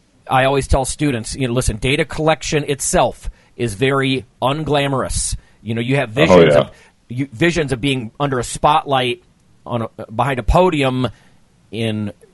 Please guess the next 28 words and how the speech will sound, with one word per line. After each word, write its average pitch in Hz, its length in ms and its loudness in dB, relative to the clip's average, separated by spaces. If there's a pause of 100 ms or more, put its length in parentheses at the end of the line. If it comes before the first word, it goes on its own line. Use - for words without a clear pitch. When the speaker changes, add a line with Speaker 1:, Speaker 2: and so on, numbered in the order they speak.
Speaker 1:
Europe, 143 480 2 (520)
<laughs> - 400 -8 (240)
but 156 160 -2
that's 160 260 0
not 170 200 2
how 170 180 4
this 151 180 0
begins. 131 680 0
And 117 240 -2
sometimes 165 500 -2
that 131 160 -2
data 131 220 0
collection 120 520 -4
really 139 220 0
doesn't 135 300 -2
pan 139 260 -2
out 170 220 0
to 143 80 0
much 117 320 -4
either, 196 300 0 (520)
right? 101 340 -4
So 117 180 -4
you, 117 220 -4 (480)
the 113 160 -4
whole 135 160 2
process 151 680 2 (540)
sort 139 240 -2
of - 80 -10